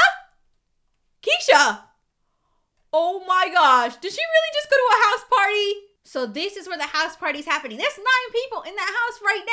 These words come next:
now. Hold up. Hey, what's going on in here? Who are all these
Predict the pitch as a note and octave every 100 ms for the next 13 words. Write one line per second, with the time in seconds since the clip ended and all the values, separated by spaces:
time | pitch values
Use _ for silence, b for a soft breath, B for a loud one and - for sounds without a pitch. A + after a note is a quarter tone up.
0 | A4 C4 F3+ - _ C#4 C4+ A3+ G#3+ G#3+
1 | G#3+ F#3+ - _ _ _ _ _ _ F#4+
2 | A3+ - _ _ _ _ _ - E5 F5+
3 | C5+ G#4 E4+ D#4+ D4 D4 G4 C#4+ A3+ F3
4 | _ _ _ _ _ _ _ _ _ _
5 | _ _ _ D#5+ G#5 G5+ G5+ E5 D5+ D5